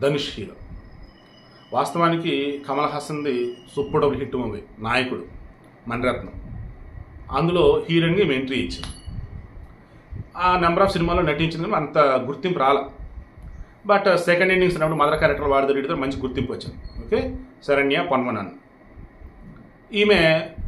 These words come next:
చెన్నైలోని విరుంబాగం దగ్గర ఉంటుంటే పద్మనాభ నగర్లో ఉంటుంది. ఈమె ఇంటి పక్కన శ్రీదేవి అని చెప్పేసి ఒక మహిళ, వాళ్ళది ఇల్లు, కొంచెం కాస్ట్లీ ఏరియా. ఈ శ్రీదేవి ఇంటి డోర్ వచ్చేసి దాదాపు ఇరవై అడుగుల పొడవు ఉండిద్దాడు. శరణ్య వాళ్ళ కారు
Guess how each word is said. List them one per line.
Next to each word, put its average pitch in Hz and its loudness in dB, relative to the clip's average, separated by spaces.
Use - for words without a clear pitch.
చెన్నైలోని 180 4
విరుంబాగం 151 4
దగ్గర 135 2
ఉంటుంటే 131 -2
పద్మనాభ 139 0
నగర్లో 139 0
ఉంటుంది. - -6
ఈమె 214 6
ఇంటి 190 6
పక్కన 190 4
శ్రీదేవి 190 2
అని 160 4
చెప్పేసి 175 -2
ఒక 131 -4
మహిళ, 117 -4
వాళ్ళది 131 2
ఇల్లు, 107 -4
కొంచెం 180 -14
కాస్ట్లీ 135 0
ఏరియా. 92 -6
ఈ 196 2
శ్రీదేవి 220 8
ఇంటి 190 4
డోర్ 190 8
వచ్చేసి 180 6
దాదాపు 165 6
ఇరవై 147 4
అడుగుల 139 4
పొడవు 139 2
ఉండిద్దాడు. 147 -4
శరణ్య 226 8
వాళ్ళ 190 10
కారు 180 6